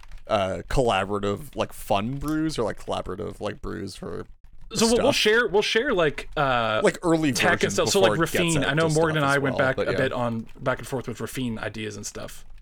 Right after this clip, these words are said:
Speaker 2: Um,
Speaker 1: But, like, the decks tend to be, like, mostly fully formed by the time that we get input
Speaker 2: Yes,
Speaker 1: from each
Speaker 2: yes,
Speaker 1: other.
Speaker 2: yeah.
Speaker 1: Um,
Speaker 2: Or,
Speaker 1: 'cause
Speaker 2: like,
Speaker 1: I
Speaker 2: the
Speaker 1: feel
Speaker 2: only time you, there's really, like, a lot of back and forth information is when it's, like,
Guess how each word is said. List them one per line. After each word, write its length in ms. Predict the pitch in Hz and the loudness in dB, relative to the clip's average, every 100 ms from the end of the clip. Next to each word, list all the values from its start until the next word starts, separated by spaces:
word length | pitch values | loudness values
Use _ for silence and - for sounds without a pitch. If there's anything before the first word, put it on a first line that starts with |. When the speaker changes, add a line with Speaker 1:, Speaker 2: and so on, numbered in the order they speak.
| - - | -16 -12
Speaker 2:
Um, 320 | 110 104 101 117 | -10 -8 -8 -2
Speaker 1:
But, 80 | 139 | 2
like, 160 | 135 | 2
the 220 | - 143 143 | 0 0 2
decks 300 | 143 147 - | 4 2 2
tend 200 | 160 151 | 0 2
to 80 | 123 | 0
be, 180 | 117 | -2
like, 180 | 98 92 - - - | -4 -6 -10 -14 -6
mostly 480 | 131 131 120 120 | 4 4 4 -2
fully 280 | 95 113 92 | -4 -4 -4
formed 340 | - 95 92 95 | -6 -6 -4 -2
by 100 | 92 | -4
the 80 | |
time 200 | 95 98 | -2 -4
that 100 | 90 | -4
we 80 | 87 | -8
get 160 | 90 - | -10 -8
input 120 | 151 | -2
Speaker 2:
Yes, 260 | 156 110 - | 0 0 -2
Speaker 1:
from 80 | - 131 | -4 -4
each 40 | 117 | -4
Speaker 2:
yes, 280 | 98 - - | -4 -6 -8
Speaker 1:
other. 120 | 123 - | -12 -8
Speaker 2:
yeah. 80 | 98 | -6
Speaker 1:
Um, 300 | 98 90 110 - - _ _ - - _ | -6 -8 -16 -18 -20 _ _ -20 -20 _
Speaker 2:
Or, 140 | 190 196 | 4 6
Speaker 1:
'cause 80 | - | 6
Speaker 2:
like, 140 | 190 | 6
Speaker 1:
I 80 | 170 | 6
Speaker 2:
the 120 | 175 | 6
Speaker 1:
feel 80 | 214 | 6
Speaker 2:
only 160 | 240 | 4
time 280 | 226 190 196 | 2 2 2
you, 180 | 175 156 | 2 2
there's 200 | 156 143 | 2 2
really, 180 | 147 156 | 2 2
like, 180 | 143 135 | 2 2
a 40 | |
lot 160 | 135 135 | 2 2
of 60 | |
back 180 | 123 127 | 0 -2
and 80 | 131 | -2
forth 180 | 143 131 | -2 -2
information 520 | 127 127 120 120 156 | -2 -2 -2 0 0
is 200 | 139 123 | 0 0
when 180 | 131 127 | 0 0
it's, 200 | 120 - | 0 0
like, 240 | 120 - | 0 -2